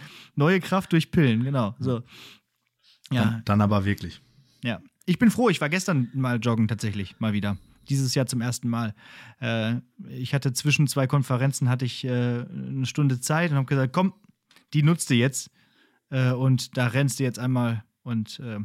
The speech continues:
Speaker 1: das tat gut.
Speaker 2: Um den
Speaker 1: Jetzt hab ich auch
Speaker 2: Bums.
Speaker 1: sogar ein bisschen Muskelkater. Ich war nämlich auch auf dem Trimm-Dich-Pfad. Auch das ist voll retro.
Speaker 2: <laughs> Das ist echt retro. Ähm, okay. Ähm, dann
Speaker 1: An, an, an, an die, an die, äh, jungen Leute da draußen, das ist wie ein,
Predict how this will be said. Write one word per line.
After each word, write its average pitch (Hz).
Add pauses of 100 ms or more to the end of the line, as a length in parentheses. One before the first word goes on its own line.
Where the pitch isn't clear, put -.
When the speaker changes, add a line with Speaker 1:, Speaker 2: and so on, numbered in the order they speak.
(200)
Speaker 1:
das -
tat -
gut. - (160)
Speaker 2:
Um 101
den 98
Speaker 1:
Jetzt 87
hab -
ich -
auch 131
Speaker 2:
Bums. 123
Speaker 1:
sogar 135
ein 139
bisschen 208
Muskelkater. - (240)
Ich -
war 139
nämlich 139
auch 113
auf 120
dem 117
Trimm-Dich-Pfad. 117 (340)
Auch 135
das 139
ist 131
voll 135
retro. 135 (260)
Speaker 2:
<laughs> 190
Das 143
ist 143
echt 127
retro. 123 (680)
Ähm, 113 (640)
okay. 120 (320)
Ähm, 127
dann 165
Speaker 1:
An, 170
an, 185 (160)
an, 165
an 160
die, 151
an 139
die, 131
äh, 127
jungen 147
Leute 143
da 135
draußen, 135
das 131
ist 139
wie 175
ein, 180